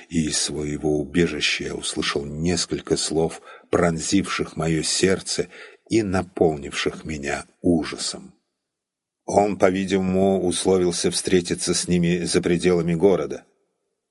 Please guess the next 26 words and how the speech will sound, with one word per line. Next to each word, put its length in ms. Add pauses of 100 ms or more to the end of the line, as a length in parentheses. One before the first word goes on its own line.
(680)
Это 260
было 220
все, 320
что 200
я 140
услыхал. 680 (440)
Отряд 520
прошел 600
мимо 340
меня, 560 (600)
но 140
этого 260
было 240
достаточно. 920 (680)
Наш 220
план 280
известен, 640 (560)
и 80
надежды 480
избегнуть 560
ужасного 400
конца 400
не 180
было 220
почти 480
никакой. 1080